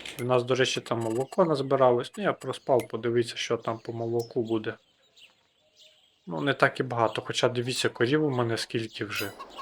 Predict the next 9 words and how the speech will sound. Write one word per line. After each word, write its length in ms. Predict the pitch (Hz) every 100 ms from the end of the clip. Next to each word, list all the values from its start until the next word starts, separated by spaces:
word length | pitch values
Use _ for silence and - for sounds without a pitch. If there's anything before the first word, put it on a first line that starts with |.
| -
Ну, 140 | 113
багатенько. 760 | 107 113 117 - 147 127 - - - - - - -
Але 100 | 117
просто 340 | 135 135 131
не 120 | 127
всі 220 | 123 - 131
там 220 | - 123
молоко 420 | 123 123 120 123
приносять. 580 | - 113 110 107 -